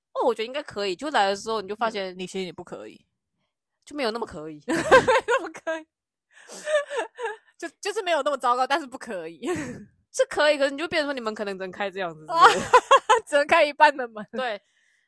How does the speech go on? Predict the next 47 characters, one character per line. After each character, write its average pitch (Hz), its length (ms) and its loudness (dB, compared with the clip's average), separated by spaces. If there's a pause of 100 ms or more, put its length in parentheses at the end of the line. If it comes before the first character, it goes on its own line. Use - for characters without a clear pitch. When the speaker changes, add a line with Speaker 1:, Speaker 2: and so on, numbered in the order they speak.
(140)
Speaker 1:
反 269 100 -4
正 302 40 -10
当 403 120 -4
时 370 60 -6
我 269 80 -8
就 294 60 -14
瞧 214 240 -6
了 208 80 -4
半 220 240 -6
天， 220 180 -14
就 320 100 -12
我 349 60 -8
本 240 140 -4
来 208 160 -4
想 208 120 -14
要， 233 460 -12 (460)
我 226 160 -2
想 214 180 -6
象 247 140 -6
中 247 100 -8
是 262 80 -12
把 156 540 -10
东 208 180 -14
西 233 100 -18
移 190 140 -20
成 180 220 -16
那 208 100 -8
样， 196 160 -8
可 202 80 -14
是 226 60 -10
后 277 100 -6
来 285 80 -8
最 285 100 -8
后 294 120 -6
想 269 120 -12
说 208 80 -12
我 180 200 -8
自 - 200 -18
己 226 80 -12
心 233 200 -10
里 220 60 -8
的 196 40 -8
蓝 180 160 -8
图 180 100 -18
不 190 120 -16
可 143 200 -18
行。 - 240 -20